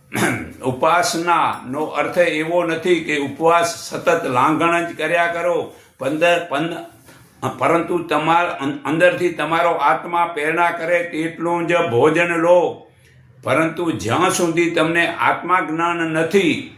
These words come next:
અને તેવું ભાન પણ નથી, ત્યાં સુધી તો મૌન એકાંતને ઉપવાસથી નાભીમાં આત્માનું જ્ઞાન મેળવવા માટે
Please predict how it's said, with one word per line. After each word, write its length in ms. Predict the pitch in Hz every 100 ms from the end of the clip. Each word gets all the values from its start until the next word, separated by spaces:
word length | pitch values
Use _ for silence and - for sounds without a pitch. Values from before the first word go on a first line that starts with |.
| 123
અને 200 | 151 160
તેવું 600 | - 147 165 175 151 92
ભાન 420 | 90 139 175 180
પણ 180 | 180 175
નથી, 680 | 165 165 180 185 131 - - -
ત્યાં 280 | - 147 165
સુધી 480 | - 160 170 170 170
તો 340 | 170 170 - - - -
મૌન 400 | 92 120 156 175
એકાંતને 760 | 165 151 156 165 170 165 165
ઉપવાસથી 920 | 156 151 151 160 165 - 190 165 165 - - _ _ -
નાભીમાં 1080 | 95 117 147 139 165 170 170 170 - -
આત્માનું 720 | - 123 147 165 165 170 165 139
જ્ઞાન 360 | 147 165 160
મેળવવા 440 | 156 156 165 170 170
માટે 600 | 165 156 175 175 175